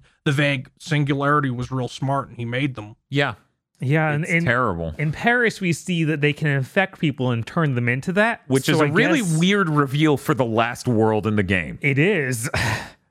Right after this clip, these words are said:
Speaker 3: But I guess we're supposed to assume that that's what happened and that all the original homunculuses were just the people of Alphaverse. I guess.
Speaker 1: To, to, he, that he turned into that to achieve,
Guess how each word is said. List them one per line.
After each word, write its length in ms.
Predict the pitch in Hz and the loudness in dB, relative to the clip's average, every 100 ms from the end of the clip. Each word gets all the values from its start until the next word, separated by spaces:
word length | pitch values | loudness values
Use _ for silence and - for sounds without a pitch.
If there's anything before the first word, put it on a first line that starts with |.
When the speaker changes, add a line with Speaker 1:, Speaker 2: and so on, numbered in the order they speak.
| _ _ - | _ _ -2
Speaker 3:
But 100 | 131 | 0
I 40 | |
guess 260 | 123 170 220 | 0 -2 0
we're 100 | 196 | 2
supposed 220 | 208 185 | 2 2
to 100 | 196 | 4
assume 380 | 170 - 202 196 | 2 2 2 2
that 120 | 185 | 2
that's 220 | 185 185 | 0 0
what 160 | 185 165 | -2 0
happened 440 | 214 175 131 98 | -2 -2 -4 -2
and 140 | 110 113 | -4 -2
that 240 | 117 117 | -2 -2
all 380 | 120 127 139 135 | 0 2 2 0
the 280 | 139 135 135 | 2 0 0
original 640 | 147 123 190 160 151 135 120 _ _ _ - | -2 0 0 2 2 2 -2 _ _ _ -2
homunculuses 720 | 165 147 139 - 131 123 131 | 0 2 2 2 0 0 -2
were 180 | 131 135 | 0 2
just 160 | 131 131 | 2 0
the 80 | 135 | -2
people 420 | - 139 131 113 | 0 0 2 0
of 100 | 107 | 0
Alphaverse. 760 | 123 120 101 87 80 - - - _ _ _ _ - | 0 -2 -4 -8 -12 -14 -18 -20 _ _ _ _ -4
I 100 | 135 | 0
guess. 600 | 123 131 95 - - - _ _ _ _ - | 2 0 -2 -8 -12 -14 _ _ _ _ -14
Speaker 1:
To, 100 | 117 - - 131 | -12 -10 -8 -8
to, 40 | - | -8
he, 120 | 147 | -10
that 240 | 139 135 135 | -8 -6 -4
he 120 | 143 | -6
turned 360 | - 160 156 | -4 -2 0
into 240 | 170 170 151 | -2 -2 -2
that 260 | 135 123 | -2 -4
to 180 | - 143 | -4 -4
achieve, 600 | 135 - 147 139 139 123 | -4 -4 -2 -2 -2 -4